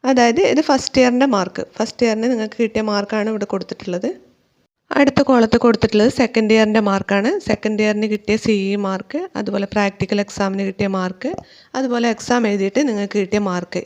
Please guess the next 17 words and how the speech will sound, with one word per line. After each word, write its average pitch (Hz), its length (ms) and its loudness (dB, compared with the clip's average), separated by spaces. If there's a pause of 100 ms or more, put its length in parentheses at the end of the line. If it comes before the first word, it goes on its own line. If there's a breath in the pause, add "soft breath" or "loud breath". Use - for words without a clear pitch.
ഇത്രയാണ് 214 480 -2
അടുത്ത - 260 -4
കോളത്തിൽ 190 320 0
കൊടുത്തിരിക്കുന്നത്. 175 560 -4 (180)
എത്ര - 140 -4 (100)
മാർക്ക് 240 220 0 (100)
കിട്ടിയാൽ 247 280 0
പാസ്സാകുമെന്ന് 226 720 0 (180)
ഈ - 20 0 (100)
മാർക്ക് 214 260 -2
ഷീറ്റിൻ്റെ 214 340 -2
കാര്യം 214 320 0
പറഞ്ഞതിന് 208 380 -2
ശേഷം 220 280 -2
പറയാം. 190 280 -2 (840 soft breath)
അപ്പോൾ, 240 200 -2 (440 loud breath)
ആ, - 20 -4